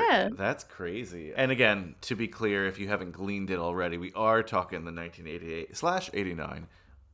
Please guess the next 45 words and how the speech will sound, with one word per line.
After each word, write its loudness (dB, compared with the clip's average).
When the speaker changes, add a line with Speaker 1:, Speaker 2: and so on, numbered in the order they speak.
Speaker 2:
uh, 4
Speaker 1:
Yeah. -10
Speaker 2:
version -2
of 2
The -2
Blob. 0
I 10
had 4
not 6
seen -6
this -10
movie. -10
I 0
had 0
heard 2
of 0
it, 0
but 0
I 0
kind 2
of -6
was -8
getting -2
it -14
confused -12
with -18
the -10
original -8
and -10
stuff. -4
I 2
didn't -2
realize -2
there -8
was -8
two. -4
I'm 2
happy 4
that 0
you -8
brought 2
this -8
one -6
to -14
me. -8